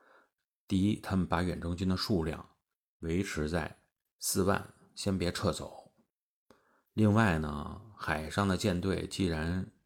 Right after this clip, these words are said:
占有了这种，啊，维持这种对海峡的控制权，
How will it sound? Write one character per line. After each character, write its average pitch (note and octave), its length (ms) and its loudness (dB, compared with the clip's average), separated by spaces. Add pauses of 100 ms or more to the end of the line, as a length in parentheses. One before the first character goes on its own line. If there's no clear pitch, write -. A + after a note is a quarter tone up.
占 F#2 180 0
有 D#2+ 120 -4
了 - 180 -10
这 F2+ 120 -4
种， - 160 -8 (720)
啊， - 320 -10
维 E2+ 360 0
持 D#2 340 -2
这 F2 140 0
种 D2+ 300 -6
对 F2+ 120 0
海 - 220 -6
峡 - 160 -6
的 - 80 -6
控 F#2 160 0
制 D#2 60 0
权， D2+ 360 -6